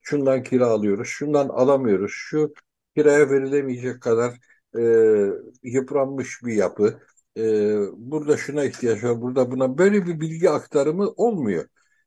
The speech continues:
E, bırakıp gidiyorlar bir anlamda. E, yeni gelen de devasa borçlarla karşılaşabiliyor. Balat'ta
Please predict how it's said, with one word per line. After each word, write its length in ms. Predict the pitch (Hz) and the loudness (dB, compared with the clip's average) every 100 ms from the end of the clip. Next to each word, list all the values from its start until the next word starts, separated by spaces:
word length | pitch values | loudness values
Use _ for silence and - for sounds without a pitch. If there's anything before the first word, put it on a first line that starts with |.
| _ 120 | _ -8
E, 60 | 117 117 110 110 101 90 - _ _ _ | -2 0 2 2 0 -4 -10 _ _ _
bırakıp 460 | 143 208 127 156 - | -2 0 0 -6 -12
gidiyorlar 560 | 196 180 175 135 110 113 | -10 -2 0 0 0 -2
bir 60 | |
anlamda. 640 | 107 101 98 98 135 202 - _ _ - | -4 -4 -8 -6 -4 -4 -8 _ _ -8
E, 60 | 135 | -4
yeni 500 | 135 123 135 156 147 | -4 -4 0 0 2
gelen 360 | 131 117 117 | 0 0 -4
de 220 | 160 170 - | -4 -6 -8
devasa 640 | 113 147 135 127 - 160 143 | 0 2 2 0 -2 -2 2
borçlarla 600 | 139 131 - 151 147 139 | 2 0 -4 -2 -4 -4
karşılaşabiliyor. 920 | 139 - 131 139 - 139 113 113 107 | -4 -4 -4 -6 -4 -6 -2 0 2
Balat'ta 520 | 127 120 117 139 135 | 2 2 -2 -4 -6